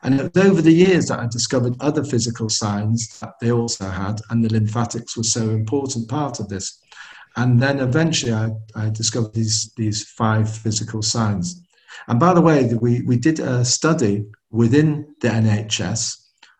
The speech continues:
on these five physical signs that was published in two thousand and seventeen in the British Medical Journal.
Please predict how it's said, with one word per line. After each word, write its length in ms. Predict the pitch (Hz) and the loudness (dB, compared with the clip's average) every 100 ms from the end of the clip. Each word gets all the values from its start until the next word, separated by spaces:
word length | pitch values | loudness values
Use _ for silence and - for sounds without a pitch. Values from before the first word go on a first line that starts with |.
| _ - | _ -2
on 220 | 147 147 | 0 2
these 240 | 131 110 | 0 0
five 320 | - 98 107 | 0 -2 -2
physical 400 | - 95 101 107 | -4 -6 -6 -6
signs 360 | 104 110 101 104 | -6 -4 -2 -2
that 100 | 120 | -4
was 140 | 117 - | -6 -4
published 420 | 123 120 117 - | -4 -4 -6 -4
in 80 | 113 | -2
two 180 | 139 | -2
thousand 380 | 123 117 113 113 | -2 -2 0 0
and 100 | 110 | 0
seventeen 600 | 107 113 107 107 117 110 | 0 0 0 0 0 0
in 80 | 107 | 0
the 80 | 113 | 0
British 420 | 117 120 - - | 0 -4 -4 -2
Medical 380 | 131 143 - 113 | 0 0 -2 -6
Journal. 500 | 110 107 95 92 | -4 -4 -4 -10